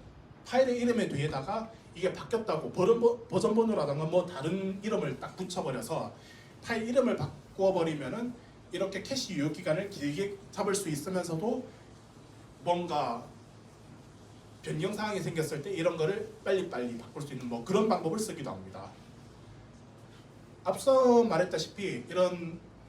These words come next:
브라우저 캐시 같은 경우에는 각 파일별로 그게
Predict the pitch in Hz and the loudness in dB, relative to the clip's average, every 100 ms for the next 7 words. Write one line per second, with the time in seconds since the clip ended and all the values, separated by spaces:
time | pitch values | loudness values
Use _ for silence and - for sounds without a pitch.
0 | - 180 254 247 233 226 220 190 160 160 | -4 0 2 0 -4 -6 -4 -4 -2 -2
1 | 131 123 120 156 143 110 - - - - | -2 -2 0 2 2 0 -6 -14 -20 -18
2 | - 190 - - 277 320 254 202 220 254 | -2 -2 -2 -2 0 0 2 2 4 0
3 | 170 160 151 135 123 | -2 -4 -2 0 -2